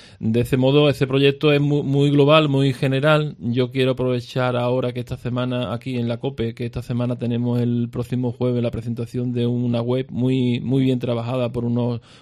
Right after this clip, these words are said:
unos, un grupo de chavales de allí de Benalú que han trabajado unas rutas de, de Benalú con todo su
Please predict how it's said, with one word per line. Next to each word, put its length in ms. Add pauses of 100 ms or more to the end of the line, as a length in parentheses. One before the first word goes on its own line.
(120)
unos, 400
un 120
grupo 300
de 120
chavales 360
de 60
allí 160
de 80
Benalú 420 (400)
que 160
han 140
trabajado 460
unas 260
rutas 420
de, 300
de 100
Benalú 380
con 160
todo 240
su 600